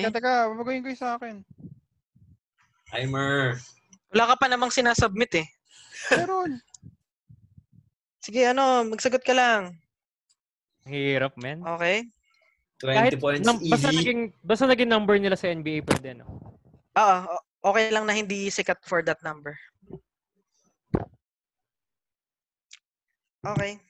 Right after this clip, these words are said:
Speaker 3: So, all answers are in. So, <clears throat> ano yung
Speaker 2: Dapat
Speaker 3: sagot
Speaker 2: tinaasan
Speaker 3: mo?
Speaker 2: ko pa pala
Speaker 3: Ay, ano,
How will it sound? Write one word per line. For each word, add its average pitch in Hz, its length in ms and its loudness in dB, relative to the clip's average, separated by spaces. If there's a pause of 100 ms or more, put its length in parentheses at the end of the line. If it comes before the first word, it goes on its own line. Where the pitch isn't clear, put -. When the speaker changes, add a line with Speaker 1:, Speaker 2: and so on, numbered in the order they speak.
(160)
Speaker 3:
So, 180 560 -8
all 180 380 -8
answers 180 560 -12
are 180 240 -10
in. 226 400 -18 (320)
So, 165 500 -18
<clears throat> - 2000 -20
ano 220 140 -4
yung 226 160 -6
Speaker 2:
Dapat 110 100 0
Speaker 3:
sagot 170 140 -4
Speaker 2:
tinaasan 127 380 0
Speaker 3:
mo? - 20 -4
Speaker 2:
ko 120 60 -2 (100)
pa - 20 -10
pala 131 60 -2
Speaker 3:
Ay, 123 80 2
ano, 120 80 0